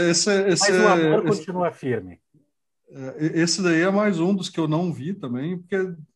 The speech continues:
Speaker 1: Spielberg é, tem muito filme também, né? É, mas só pra acrescentar uma informação, pra não, não, pra eu fingir que tô, tô contribuindo com o papo,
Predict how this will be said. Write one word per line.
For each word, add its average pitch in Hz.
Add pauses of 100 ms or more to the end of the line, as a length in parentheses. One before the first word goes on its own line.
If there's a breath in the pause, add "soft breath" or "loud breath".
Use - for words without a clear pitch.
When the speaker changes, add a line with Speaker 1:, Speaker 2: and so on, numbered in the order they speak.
(400)
Speaker 1:
Spielberg 196
é, 175 (200)
tem 151 (220)
muito 151
filme 113
também, 101
né? 98 (840 soft breath)
É, 135
mas 143
só 180
pra 185 (200)
acrescentar 156
uma 175
informação, 151
pra 151
não, 139
não, 135 (460)
pra 135
eu 147
fingir 147
que 156
tô, 123 (420)
tô 117
contribuindo 143
com 117
o 113
papo, 147